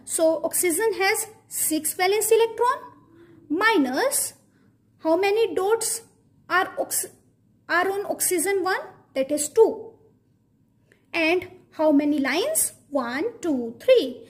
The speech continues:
So six minus two minus three is equals to one. So oxygen is having positive charge here.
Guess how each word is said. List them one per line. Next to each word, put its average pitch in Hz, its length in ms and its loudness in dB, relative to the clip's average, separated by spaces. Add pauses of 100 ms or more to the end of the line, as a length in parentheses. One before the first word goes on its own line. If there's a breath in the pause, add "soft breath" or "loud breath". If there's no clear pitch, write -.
(160 loud breath)
So - 160 -10
six 466 440 -2
minus 269 400 -4
two 523 440 6
minus 269 380 -4
three 392 440 -4
is 285 200 -10
equals - 360 -10
to 381 100 -6
one. 349 360 0 (220 loud breath)
So - 200 -2
oxygen 320 640 -4 (440)
is 254 180 -8
having 370 520 -2 (440)
positive 262 480 -2
charge - 440 -16 (240)
here. - 300 -6